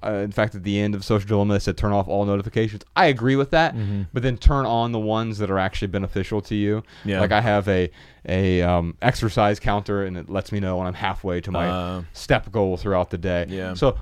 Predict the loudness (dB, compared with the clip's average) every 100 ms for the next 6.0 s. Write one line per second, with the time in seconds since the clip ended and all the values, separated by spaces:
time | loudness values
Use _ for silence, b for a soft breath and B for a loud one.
0 | 4 6 6 4 -2 -2 2 4 2 2
1 | 0 -2 -8 -10 -4 0 2 2 2 2
2 | -2 0 0 0 -4 -2 2 4 4 4
3 | 0 0 0 0 0 0 2 2 4 4
4 | 2 B B B B 0 2 4 4 2
5 | 0 0 -2 -2 -2 -2 -2 -4 -4 -8